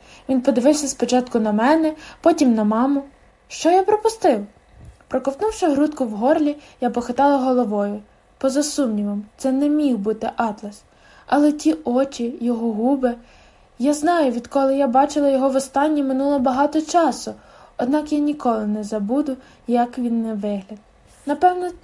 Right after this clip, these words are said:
це був він. Я його впізнала, а він упізнав мене, тому що тієї миті, коли ми глянули одне одному у вічі, здавалося, наче він побачив привида. «Лілі», —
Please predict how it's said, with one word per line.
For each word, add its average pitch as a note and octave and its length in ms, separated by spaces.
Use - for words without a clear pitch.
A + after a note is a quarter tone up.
це E4 160
був D#4 260
він. C#4+ 360
Я B3+ 160
його C#4+ 160
впізнала, C#4+ 800
а A3+ 80
він B3+ 200
упізнав B3+ 380
мене, A#3 420
тому C#4+ 180
що E4+ 180
тієї D#4 440
миті, D4 340
коли C4+ 240
ми C4+ 100
глянули C4+ 560
одне A#3 260
одному A#3+ 500
у - 20
вічі, C#4 380
здавалося, D#4+ 600
наче D#4+ 300
він D4+ 160
побачив D4 440
привида. G3+ 520
«Лілі», — A#3 480